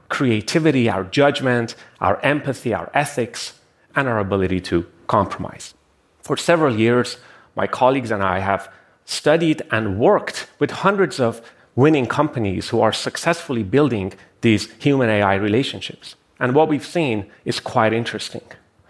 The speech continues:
First of all, these companies get five times more financial value than companies who use A I only to replace people. Most importantly, they have a happier workforce. Their employees are more proud,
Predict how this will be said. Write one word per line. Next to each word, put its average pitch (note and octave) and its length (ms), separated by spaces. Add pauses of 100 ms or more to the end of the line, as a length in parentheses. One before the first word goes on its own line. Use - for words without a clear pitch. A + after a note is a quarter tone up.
(120)
First - 280
of C#3 120
all, G#2 240 (220)
these - 180
companies D#3+ 440
get B2+ 320 (160)
five E3+ 520
times C#3 280
more A#2 180
financial A#2+ 460
value F2 460 (260)
than B2+ 140
companies D3+ 520
who B2 100
use A#2+ 240
A A2+ 180
I G#2 280 (220)
only B2 280
to G2 280 (100)
replace G2+ 420
people. - 400 (880)
Most A2+ 240
importantly, A2 640 (240)
they C3+ 80
have B2 160
a A2+ 60
happier C3+ 380
workforce. - 680 (420)
Their D#3+ 160
employees F#3 580
are B2+ 180
more D3 220
proud, C3+ 600